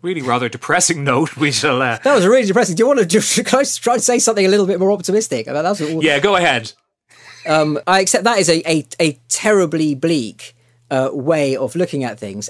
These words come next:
Speaker 2: And I think one of the biases that I've identified in myself over the process of recording the podcast is this tendency to be attracted to catastrophe. Uh, and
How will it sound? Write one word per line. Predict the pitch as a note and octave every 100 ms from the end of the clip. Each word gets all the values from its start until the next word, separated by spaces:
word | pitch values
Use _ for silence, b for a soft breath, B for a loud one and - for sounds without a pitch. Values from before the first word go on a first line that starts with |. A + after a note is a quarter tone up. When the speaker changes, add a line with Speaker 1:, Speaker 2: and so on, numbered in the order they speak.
| -
Speaker 2:
And | C#3 C3 B2+ - b b b b -
I | D3
think | C#3+ - D3
one | C3 F3 F#3+
of | F3
the | D3+
biases | B2+ D#3 D#3+ D3+ - B2+ A2 - -
that | B2+ C3
I've | F3 D#3
identified | C3+ C3 A#2+ C3
in | B2
myself | A#2 A#2 A3 A3 D3 -
over | C3+ B2 B2 A2+ G#2+ - _
the | B2
process | - C3 A#2 G#2+
of | A2
recording | A2 F3+ D#3+
the | B2+
podcast | A2+ G2+ G#2+ G#2 - -
is | C3 A#2+ - B B B
this | - C3+ - - b b
tendency | - F3 D#3+ D3 C#3+ D3 C3
to | C3+
be | C#3 C#3+
attracted | C3+ - - F#3 - C#3
to | -
catastrophe. | B2+ C3 D#3 C#3+ - A#2+ A2 D#2+ G#2 A2 b b -
Uh, | B2+ B2+ -
and | C3+ C3